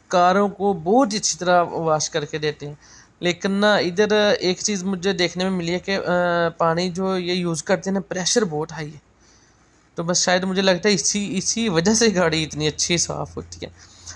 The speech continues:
तो अब ये दोबारा, अ, हवा, एयर के साथ इसको फिर एक दफ़ा ड्राई कर रहे हैं। कपड़ा, ये पाकिस्तान में ऐसे ही कपड़ा घिसाना शुरू कर देते हैं, तो ये हवा मारी इन लोगों ने एक बार दोबारा पूरी गाड़ी को नीचे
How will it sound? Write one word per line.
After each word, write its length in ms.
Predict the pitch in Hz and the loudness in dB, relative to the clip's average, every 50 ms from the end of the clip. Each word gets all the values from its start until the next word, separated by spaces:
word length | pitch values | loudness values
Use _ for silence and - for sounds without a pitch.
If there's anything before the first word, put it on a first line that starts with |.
| - - - - | -20 -20 -16 -6
तो 60 | - | 0
अब 460 | - 180 208 190 190 262 262 247 - - | 2 2 2 4 4 4 4 4 4 0
ये 160 | 175 185 202 | 0 0 2
दोबारा, 580 | 196 202 180 180 175 180 202 220 233 226 - - - _ _ _ - - - - 180 | 2 2 2 2 2 4 4 2 2 0 -2 -8 -18 _ _ _ -14 -10 -8 -6 -4
अ, 280 | 175 180 180 180 175 165 | 0 0 0 0 0 2
हवा, 320 | 170 175 170 170 160 - | 2 2 4 4 4 4
एयर 220 | - 180 196 208 208 | 4 4 4 2 2
के 120 | 190 208 | 2 0
साथ 220 | 202 196 190 180 170 180 | 0 2 0 0 0 -2
इसको 260 | 180 - - 185 185 | -6 -6 -4 -6 -4
फिर 180 | - 190 180 180 | -4 -2 -2 0
एक 140 | 180 180 | 0 0
दफ़ा 160 | 170 180 175 180 | 0 0 -2 -2
ड्राई 280 | 160 156 160 156 160 | 0 0 0 0 0
कर 180 | 156 165 165 160 | 0 0 0 2
रहे 140 | 165 160 165 | 2 0 0
हैं। 120 | 165 - - - - - _ _ _ - | -2 -2 -8 -18 -20 -20 _ _ _ -8
कपड़ा, 400 | 165 156 - - 175 185 190 196 | -8 -6 -4 0 2 4 4 4
ये 260 | 185 180 180 190 190 | 4 4 2 2 2
पाकिस्तान 380 | - 175 175 170 - - 190 | 2 0 0 0 -2 -6 -4
में 140 | 196 196 196 | -2 0 2
ऐसे 300 | 185 175 170 165 - 214 | 4 4 4 2 0 -2
ही 80 | 214 208 | -2 -2
कपड़ा 280 | 208 185 185 196 208 | -4 -2 0 0 0
घिसाना 320 | 202 190 - 208 185 170 170 | 0 0 0 0 0 0 -2
शुरू 220 | - - 170 185 | -2 -4 -8 -2
कर 180 | 175 185 175 165 | 0 0 0 2
देते 260 | 156 170 165 - 170 | 0 -4 -2 -2 -2
हैं, 200 | 170 170 170 - _ - - - _ _ _ | -2 -2 -4 -8 _ -20 -20 -20 _ _ _
तो 100 | 170 170 | -6 -4
ये 180 | 175 165 175 185 | -2 0 -2 -2
हवा 420 | 175 - - 156 151 151 156 165 | -2 -4 -2 0 2 4 4 4
मारी 280 | 175 170 160 160 165 170 | 4 4 2 2 0 -2
इन 120 | 175 170 | -4 -2
लोगों 240 | 165 170 160 160 165 | -2 -4 -4 -4 -4
ने 60 | 160 | -6
एक 100 | 156 151 | -6 -6
बार 140 | 151 151 160 | -4 -6 -4
दोबारा 340 | 156 156 151 147 147 151 156 | -4 -4 -2 -2 0 0 -2
पूरी 300 | - - 180 208 202 190 | -4 -6 -8 -8 -8 -4
गाड़ी 260 | 156 160 147 147 143 | -4 -4 -4 -4 -8
को 120 | 139 156 | -10 -10
नीचे 540 | 156 156 156 151 - - 185 175 165 151 127 | -8 -8 -8 -6 -6 -4 -4 -2 -4 -4 -8